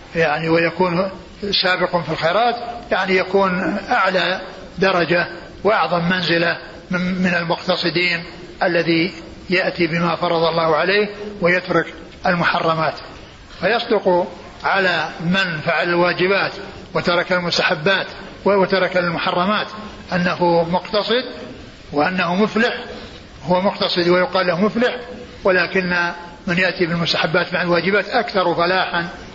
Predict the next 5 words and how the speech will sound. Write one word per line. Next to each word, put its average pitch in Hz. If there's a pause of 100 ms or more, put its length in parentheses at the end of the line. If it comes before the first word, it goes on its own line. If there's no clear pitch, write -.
وأعظم 190
فلاحا، 170 (440)
يعني 165 (380)
من 170
ذلك، 170